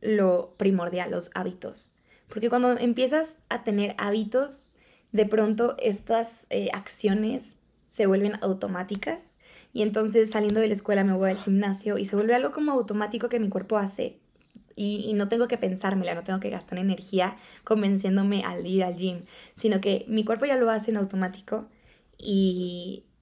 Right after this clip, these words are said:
y sí, es, es parte de estos hábitos y siempre voy a decir que el libro que más me ha ayudado para esto es Atomic Habits de James Clear. Eh,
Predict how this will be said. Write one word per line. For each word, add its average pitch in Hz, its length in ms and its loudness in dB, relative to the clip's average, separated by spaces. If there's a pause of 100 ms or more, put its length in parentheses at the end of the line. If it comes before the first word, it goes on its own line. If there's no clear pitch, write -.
(200)
y 214 120 -2
sí, 302 320 -2 (160)
es, 202 320 -2
es 226 160 0
parte 247 240 2
de 247 60 6
estos 240 240 -2
hábitos 240 500 -4
y 196 520 -2
siempre 233 240 2
voy 240 160 4
a 226 40 4
decir 208 540 0 (320)
que 196 300 4
el 196 380 2 (100)
libro 208 240 6
que 214 100 -2
más 190 260 0
me 196 80 2
ha 196 40 4
ayudado 190 380 0
para 190 160 -2
esto 185 220 -4
es 202 220 0
Atomic 190 460 -4
Habits 202 440 -6
de 196 140 -2
James 185 300 -6
Clear. 220 340 -2 (540)
Eh, 180 580 -4